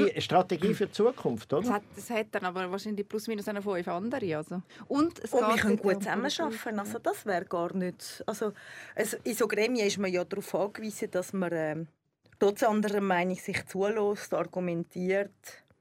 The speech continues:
Speaker 1: Lösungen findet, Kompromisse macht.
Speaker 2: Also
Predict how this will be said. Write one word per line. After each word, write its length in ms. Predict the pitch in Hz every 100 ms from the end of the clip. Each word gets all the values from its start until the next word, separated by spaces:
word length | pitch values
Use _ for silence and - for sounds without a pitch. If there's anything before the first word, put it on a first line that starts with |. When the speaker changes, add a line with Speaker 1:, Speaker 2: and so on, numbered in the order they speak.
| _ _ _ _
Speaker 1:
Lösungen 540 | 196 185 202 214 220
findet, 400 | - 196 202 202
Kompromisse 680 | - 196 185 196 185 214 -
macht. 460 | 202 202 - - - _ _ _ - -
Speaker 2:
Also 220 | 135 170